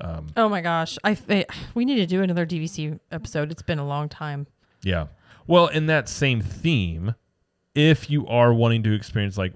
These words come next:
Speaker 1: m-, a, more than one hotel, you wanna try different ones out, or if you want, you can't stay four nights at a deluxe, so you stay a few nights at a,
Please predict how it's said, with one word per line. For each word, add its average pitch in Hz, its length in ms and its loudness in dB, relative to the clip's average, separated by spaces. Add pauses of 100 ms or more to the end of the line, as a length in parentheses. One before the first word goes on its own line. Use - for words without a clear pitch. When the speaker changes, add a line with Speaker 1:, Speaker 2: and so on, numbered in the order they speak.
Speaker 1:
m-, 98 240 -8
a, 101 120 -4 (420)
more 104 260 0
than 95 100 -2
one 95 140 -2
hotel, 92 460 -4 (160)
you 101 100 -4
wanna 98 140 2
try 95 180 0
different 90 200 -4
ones 90 160 -2
out, 117 320 4
or 107 460 4 (680)
if 98 180 -6
you 104 160 -2
want, 101 300 0 (280)
you 120 140 0
can't 117 280 -2
stay 104 220 -2
four 110 300 2
nights 98 280 0
at 92 100 -2
a 92 40 -6
deluxe, 92 680 0
so - 120 -8
you 95 160 -2
stay 95 380 -2
a 98 80 -6
few 101 220 -6
nights 90 280 -6
at 90 80 -4
a, 82 220 -6